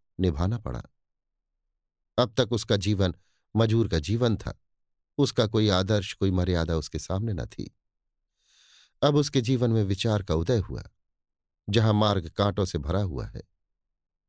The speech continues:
स्वार्थ सेवा ही पहले उसके जीवन का लक्ष्य था। इसी कांटे से वो परिस्थितियों को तौलता था। वो अब उन्हें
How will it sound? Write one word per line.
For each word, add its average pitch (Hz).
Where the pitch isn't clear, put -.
स्वार्थ 101
सेवा 80
ही 120
पहले 98
उसके 123
जीवन 98
का 82
लक्ष्य 92
था। -
इसी 120
कांटे 95
से -
वो 85
परिस्थितियों 104
को 65
तौलता 95
था। -
वो 107
अब 101
उन्हें 95